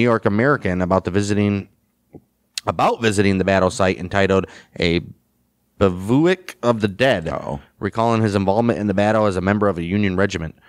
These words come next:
Speaker 1: Bierce wrote movingly about the sacrifice and suffering of the men in this little-remembered battle in a remote area, and hauntingly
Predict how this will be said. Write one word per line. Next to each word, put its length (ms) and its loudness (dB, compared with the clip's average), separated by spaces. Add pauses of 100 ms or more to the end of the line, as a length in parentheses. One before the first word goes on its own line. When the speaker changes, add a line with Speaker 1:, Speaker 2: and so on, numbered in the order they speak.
(320)
Speaker 1:
Bierce 300 0
wrote 260 0
movingly 500 0
about 240 0
the 80 -16
sacrifice 640 -2
and 100 -10
suffering 360 0
of 100 0
the 80 -2
men 180 0
in 120 0
this 180 -4
little-remembered 600 2
battle 360 2
in 60 -4
a 60 -6
remote 340 0
area, 400 2 (220)
and 100 -12
hauntingly 720 -2